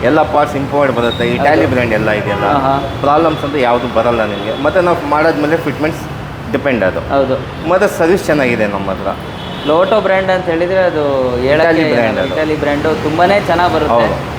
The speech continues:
Speaker 2: So, ಯಾರ್ಯಾರಿಗೆ ಅದ್ರ ಬಗ್ಗೆ ಗೊತ್ತಿರುತ್ತೆ, ಅವ್ರಿಗೆ ಹಂಡ್ರೆಡ್ ಪರ್ಸೆಂಟ್ ಗೊತ್ತಿರುತ್ತೆ ಯಾವ ಥರ
Speaker 1: ಖಂಡಿತ.
Speaker 2: ವರ್ಕ್ ಆಗುತ್ತೆ ಅಂತೇಳಿ.
Speaker 1: ಹೌದು.
Speaker 2: So, ಸಿ ಎನ್ ಜಿ ಫಿಟ್ ಮಾಡಕ್ಕೆ ಏನ್ ಚಾರ್ಜಸ್ ಆಗುತ್ತೆ? ಆಮೇಲೆ ಬಿ ಎಸ್ ಸಿಕ್ಸ್ ಇಂಜಿನಿಗೆ ಫಿಟ್ಮೆಂಟ್ ಆಗುತ್ತೆ ಅಂತ ತುಂಬಾ ಜನ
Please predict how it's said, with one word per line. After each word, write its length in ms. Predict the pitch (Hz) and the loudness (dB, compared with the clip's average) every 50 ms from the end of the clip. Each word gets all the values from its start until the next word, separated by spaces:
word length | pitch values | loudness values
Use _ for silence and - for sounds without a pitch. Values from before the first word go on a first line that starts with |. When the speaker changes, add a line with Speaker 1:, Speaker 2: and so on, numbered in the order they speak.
| - | -2
Speaker 2:
So, 140 | - 170 165 | 0 2 2
ಯಾರ್ಯಾರಿಗೆ 560 | 156 151 156 185 208 220 214 202 208 196 202 | 4 4 4 4 4 2 2 2 2 2 2
ಅದ್ರ 220 | 196 180 175 175 175 | 2 2 0 -2 -2
ಬಗ್ಗೆ 260 | 165 170 170 190 196 | -2 0 0 0 -2
ಗೊತ್ತಿರುತ್ತೆ, 460 | 180 170 165 - 185 175 185 - 185 | -2 -2 -2 -2 -4 -4 -2 0 0
ಅವ್ರಿಗೆ 340 | 170 165 170 151 - 139 117 | 0 0 -2 -4 -4 -2 0
ಹಂಡ್ರೆಡ್ 320 | 135 143 170 185 - - | 0 2 2 0 0 0
ಪರ್ಸೆಂಟ್ 300 | - 180 - 196 185 170 | 0 0 -2 -2 -2 0
ಗೊತ್ತಿರುತ್ತೆ 460 | 156 156 147 180 175 175 - 160 143 139 | 0 0 0 2 0 0 0 0 2 2
ಯಾವ 160 | 139 143 143 | 2 2 2
ಥರ 120 | 143 156 | 2 2
Speaker 1:
ಖಂಡಿತ. 200 | 143 147 147 139 | 2 2 2 2
Speaker 2:
ವರ್ಕ್ 140 | 147 147 - | 2 2 2
ಆಗುತ್ತೆ 360 | - 160 151 147 143 147 143 | 2 2 2 2 0 0 -2
ಅಂತೇಳಿ. 280 | 135 127 127 135 175 214 | -4 -2 -2 -2 -2 -2
Speaker 1:
ಹೌದು. 520 | 208 214 196 - - - - - 233 233 | -4 -6 -6 -6 -8 -8 -2 0 0 2
Speaker 2:
So, 100 | - - | 2 2
ಸಿ 80 | 202 226 | 2 2
ಎನ್ 160 | 240 262 269 | 4 4 4
ಜಿ 80 | 262 269 | 4 2
ಫಿಟ್ 280 | - 233 196 180 - 214 | 2 0 -2 -2 -2 0
ಮಾಡಕ್ಕೆ 360 | 202 196 233 240 226 170 170 | 2 2 2 0 0 0 0
ಏನ್ 180 | 180 202 220 214 | 0 0 0 0
ಚಾರ್ಜಸ್ 300 | 208 190 185 185 180 - | 0 0 0 -2 -2 0
ಆಗುತ್ತೆ? 260 | 185 170 175 170 220 | 0 0 0 2 2
ಆಮೇಲೆ 480 | 196 185 214 233 247 240 208 170 156 160 | 2 2 2 2 0 0 -2 -2 -4 -2
ಬಿ 60 | 190 | 0
ಎಸ್ 240 | 220 254 269 254 - | 2 4 4 2 2
ಸಿಕ್ಸ್ 220 | 262 247 - - | -2 -4 -4 -4
ಇಂಜಿನಿಗೆ 420 | 220 208 202 190 214 214 208 - - | -4 -4 -2 -2 -2 -2 -2 -4 -4
ಫಿಟ್ಮೆಂಟ್ 400 | 190 196 - 202 220 220 214 196 | -4 -4 -2 -2 -2 0 0 2
ಆಗುತ್ತೆ 300 | 175 180 196 190 185 180 | 2 2 2 2 2 0
ಅಂತ 120 | 196 190 - | -2 -2 -4
ತುಂಬಾ 180 | 180 175 175 175 | -4 -4 -2 -2
ಜನ 180 | 190 185 180 | -2 0 -2